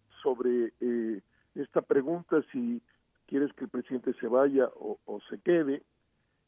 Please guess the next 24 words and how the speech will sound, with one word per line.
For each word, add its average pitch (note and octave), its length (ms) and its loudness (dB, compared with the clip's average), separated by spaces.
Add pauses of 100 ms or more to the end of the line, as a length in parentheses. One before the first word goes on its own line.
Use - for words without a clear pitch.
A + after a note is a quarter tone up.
(160)
Y D#3 220 -2
a C#3+ 100 4
lo C#3+ 140 0
largo F#3 400 0
de E3+ 160 -2
estos - 280 -10 (100)
primeros C#3+ 480 -4 (140)
tres D3 220 2 (260)
años, A#2+ 200 -12 (680)
el A#2+ 480 -2 (100)
promedio, C3 880 0 (260)
eh, A2+ 380 -10 (460)
anda D#3 300 -2
entre A#2 520 -2 (440)
cincuenta B2 760 -4
y A2 160 -2
cuatro E3 360 2
por A#2+ 260 -8
ciento D3+ 420 -4
que - 80 -6
dice C#3 340 -2
que - 120 -4
el A#2 80 -6
presidente - 580 -8